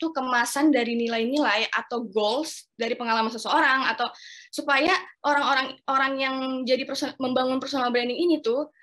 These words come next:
bisa memasarkan sesuatu atau mempromosikan sesuatu dan orang-orang tuh tertarik supaya memakai atau membelinya juga. Jadi kayak, "Wah,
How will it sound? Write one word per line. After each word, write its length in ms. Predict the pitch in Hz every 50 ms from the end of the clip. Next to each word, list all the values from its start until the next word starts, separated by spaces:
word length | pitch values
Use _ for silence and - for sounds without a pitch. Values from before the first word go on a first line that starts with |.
| - - _ -
bisa 200 | 247 254 320 339 330
memasarkan 400 | 320 277 277 269 247 262 294 311
sesuatu 480 | 294 294 - 240 208 302 - 302 294
atau 160 | 262 254 285
mempromosikan 640 | 294 285 269 240 226 214 214 214 214 220 - 247 277
sesuatu 640 | 277 - 254 - - 214 202 - - 269 311 320 320 - _ -
dan 160 | 214 240 262
orang-orang 400 | - 226 226 220 - 226 233 240
tuh 80 | 247 294
tertarik 480 | - 240 220 - 226 240 277 285 - _ _
supaya 640 | - - - - - - 214 202 208 233 262 269 -
memakai 440 | 240 226 214 208 208 208 247 262 262
atau 200 | - 240 240 240
membelinya 400 | 226 214 214 214 202 202 202 190
juga. 320 | 202 196 214 202 175 - - -
Jadi 160 | 202 220 240
kayak, 200 | - 226 - - - - _ _ _ -
"Wah, 160 | 262 311 339